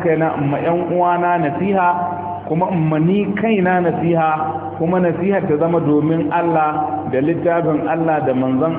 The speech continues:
Allah sallallahu alaihi wasallama da kuma shugabanni na musulmi su kansu wa ammatihim, domin a musulunci ƙasa na yawa sama wa'azi ko nasiha, kamar yadda sama ƙasan,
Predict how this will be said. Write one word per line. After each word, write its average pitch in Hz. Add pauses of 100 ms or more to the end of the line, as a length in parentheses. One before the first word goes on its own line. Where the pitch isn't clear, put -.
Allah 165
sallallahu 156
alaihi -
wasallama 170 (460)
da 131
kuma 165 (600)
shugabanni 147
na 185
musulmi 156
su 175
kansu 202 (360)
wa 147
ammatihim, 160
domin 160
a 170
musulunci 180 (460)
ƙasa 214
na 165
yawa 156
sama 175
wa'azi 135
ko 175
nasiha, 151 (600)
kamar 165
yadda 180
sama 185 (540)
ƙasan, 185